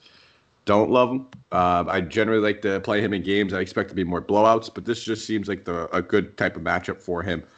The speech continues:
where, you know, we, we might even see, uh, a little, little less Brook Lopez. It might be a twenty-four minute split right down the middle between Portis and Lopez tonight, even if it's a close game. So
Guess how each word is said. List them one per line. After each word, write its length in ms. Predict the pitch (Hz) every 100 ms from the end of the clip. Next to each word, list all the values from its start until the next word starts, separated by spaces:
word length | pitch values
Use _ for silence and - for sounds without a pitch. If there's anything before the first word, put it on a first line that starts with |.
| _ _ _ -
where, 280 | 113 117 117
you 120 | 120
know, 80 | 113
we, 160 | 120
we 180 | 110 123
might 180 | 127 143
even 160 | 156
see, 460 | 135 151 147 143 135
uh, 360 | 127 127 127 -
a 80 | 120
little, 500 | 127 131 131 131 -
little 380 | 123 131 127
less 200 | 117 120
Brook 280 | - 120 117
Lopez. 400 | 113 113 101 87
It 60 | 92
might 180 | 104 110
be 100 | 107
a 80 |
twenty-four 540 | 101 117 110 101 110 104
minute 260 | 104 101
split 320 | - - 113 104
right 180 | 104
down 180 | 101 98
the 40 | 87
middle 200 | 98 90
between 280 | 87 92
Portis 380 | 82 98 92 90
and 100 | 87
Lopez 380 | 87 87 87 78
tonight, 320 | 87 90 87
even 180 | - 101
if 120 | 92
it's 100 | -
a 40 | 92
close 260 | 92 87
game. 240 | - 78 73
So 240 | 82 71